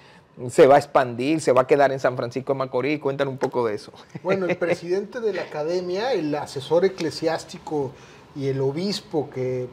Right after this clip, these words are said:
Speaker 2: va a tutelar y acompañar la academia es Monseñor Alfredo de la Cruz.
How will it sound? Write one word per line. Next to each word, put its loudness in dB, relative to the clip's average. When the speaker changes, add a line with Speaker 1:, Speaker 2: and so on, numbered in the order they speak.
Speaker 2:
va 2
a -6
tutelar -4
y -2
acompañar -10
la -2
academia -2
es -2
Monseñor -4
Alfredo 4
de -4
la -10
Cruz. -16